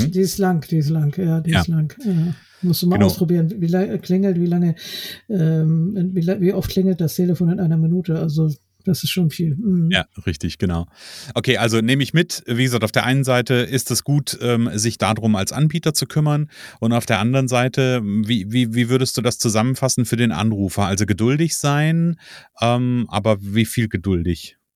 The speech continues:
Speaker 1: Für sich selber einfach ein, vielleicht einen Standard auch festsetzen und sagt, okay, ich lass, ich, äh, ich lass es, äh,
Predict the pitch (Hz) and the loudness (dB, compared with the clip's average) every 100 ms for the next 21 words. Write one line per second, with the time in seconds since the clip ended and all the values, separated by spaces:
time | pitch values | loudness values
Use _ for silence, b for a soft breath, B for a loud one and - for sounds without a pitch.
0 | - - - 214 202 208 214 233 208 185 | -20 -6 0 2 2 -2 -2 -2 0 -2
1 | 170 185 185 185 196 208 196 - 185 185 | 0 0 2 0 0 -2 -2 0 0 0
2 | - 165 196 196 196 202 - 185 - 175 | -2 -2 0 0 0 -2 0 0 0 -2
3 | 180 180 170 180 185 - 175 156 175 - | 0 0 2 0 0 0 0 2 0 -2
4 | - B B B B 220 - - - 175 | -8 B B B B -2 -2 -4 -2 0
5 | 190 220 160 180 190 160 - - 285 185 | 0 0 0 0 0 -2 -4 -6 -2 0
6 | 175 165 | 2 0